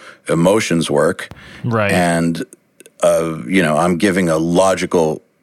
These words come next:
Speaker 1: uh, I guess a logical, uh, explanation of how I think it should have gone if everyone just worked on pure logic.
Speaker 2: Right.
Speaker 1: But they don't. And
Speaker 2: Well, I
Speaker 1: so
Speaker 2: think that's a real symbol, like, being able to operate on logic,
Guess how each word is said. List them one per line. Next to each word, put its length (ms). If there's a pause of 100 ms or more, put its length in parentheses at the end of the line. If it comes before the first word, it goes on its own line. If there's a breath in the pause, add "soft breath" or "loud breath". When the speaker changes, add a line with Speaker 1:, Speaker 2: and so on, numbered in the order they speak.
(440)
Speaker 1:
uh, 160 (180)
I 100
guess 220
a 60
logical, 920 (440 loud breath)
uh, 300
explanation 680
of 160
how 180
I 100
think 300
it 120
should 260
have 100
gone 260
if 100
everyone 580
just 300 (160)
worked 340
on 140
pure 220
logic. 520 (300 loud breath)
Speaker 2:
Right. 180
Speaker 1:
But 100
they 120
don't. 260 (320 loud breath)
And 140
Speaker 2:
Well, 80
I 40
Speaker 1:
so 120
Speaker 2:
think 180
that's 220
a 60
real 220
symbol, 480
like, 180
being 200
able 180
to 60
operate 400
on 140
logic, 340